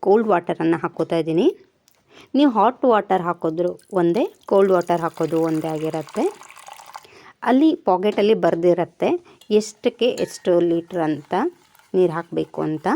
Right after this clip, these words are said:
ಫುಲ್ ಹಾಕೋದಾದ್ರೆ ನೀವು ಅಷ್ಟು ಪೌಡ್ರನ್ನ ತಗೋತೀರಾ ಅಂದರೆ ಅದಕ್ಕೆ ನಾವು ಅರ್ಧ ಲೀಟರ್ ನೀರನ್ನು ಹಾಕಬೇಕು. ಇಲ್ಲಿ ನಾನು ಸ್ವಲ್ಪ ತೊಗೊಂಡಿರೋದ್ರಿಂದ ಒಂದು ಲೋಟ ನೀರನ್ನು ಹಾಕಿ ಚೆನ್ನಾಗಿ ಮಿಕ್ಸ್ ಮಾಡ್ಕೊಂಡಿದ್ದೀನಿ. ಮಿಕ್ಸ್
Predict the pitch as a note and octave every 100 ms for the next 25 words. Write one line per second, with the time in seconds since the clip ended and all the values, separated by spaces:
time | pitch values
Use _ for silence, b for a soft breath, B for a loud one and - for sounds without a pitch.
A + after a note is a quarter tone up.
0 | G4 _ _ _ _ _ B B - -
1 | E4 C#4+ A3 G3 F#3 F3 F3 B3+ F#4+ B3+
2 | G#3+ G3+ - C#4 A#3 F#3 F#3+ F3 E3+ D#3+
3 | D#3 D#3+ D#3+ D#3 D#3+ - E3 - E3+ E3
4 | B3+ F4+ B B B F#3+ G3+ A#3 B3+ A#3
5 | G3+ F3+ E3 D3+ G#3+ G#3+ D3+ D#3 D3 -
6 | C4 F#4+ _ A3+ A3+ A3+ G#3 G3+ G3 A3
7 | B3+ F#3 E3 D#3+ D#3+ D#3 - D#3 B3+ C#4
8 | B3+ A#3+ A3 F#3 E3+ E3 D#3+ D#3 D3+ C#4
9 | - G#3 F3 E3 C4+ F4 E4+ - F3+ -
10 | D#3 D3 D3 D3+ - B B B B B
11 | C4+ E4 -